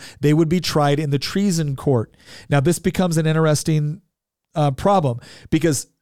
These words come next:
<clears throat> while Caesar is, has the power that he currently does, he can't be tried. He can't be tried in treason court.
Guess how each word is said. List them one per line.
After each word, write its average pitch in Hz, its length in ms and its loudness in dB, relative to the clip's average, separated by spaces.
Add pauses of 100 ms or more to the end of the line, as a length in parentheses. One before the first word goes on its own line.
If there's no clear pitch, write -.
(440)
<clears throat> 202 100 2 (1300)
while 180 480 2
Caesar 202 520 2
is, 156 240 2
has 165 280 2
the 160 100 -2
power 185 300 2
that 165 120 -2
he 147 80 0
currently 175 320 -2
does, 147 480 -2 (1200)
he 202 160 2
can't 208 320 0
be 175 100 2
tried. 139 440 0 (200)
He 147 120 0
can't 180 260 0
be 175 80 2
tried 156 280 2
in 151 80 -2
treason 156 340 0
court. - 320 -6